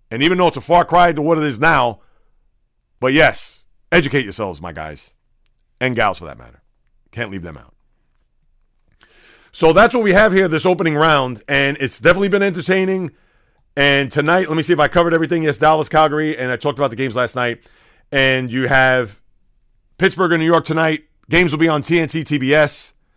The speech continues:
Washington, Florida, Nashville, Colorado, Dallas, Calgary, and of course we'll lead into the weekend with more games as they alternate the four games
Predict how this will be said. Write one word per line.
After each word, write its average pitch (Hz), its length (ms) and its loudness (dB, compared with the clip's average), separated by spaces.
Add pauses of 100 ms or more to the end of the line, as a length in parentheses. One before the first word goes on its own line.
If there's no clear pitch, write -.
(840)
Washington, 147 340 0
Florida, 135 480 2
Nashville, 139 300 -2
Colorado, 131 460 0
Dallas, 131 300 0
Calgary, 127 380 -2
and 113 80 -6
of 107 80 -12
course 131 220 -4
we'll 117 100 -6
lead 123 140 -4
into 117 160 -10
the 113 100 -6
weekend 120 260 -6
with 107 120 -10
more 120 160 -2
games 110 480 -8 (420)
as 120 240 0
they 113 320 -2
alternate 135 540 -2
the 117 60 -8
four 131 240 -2
games 127 540 -6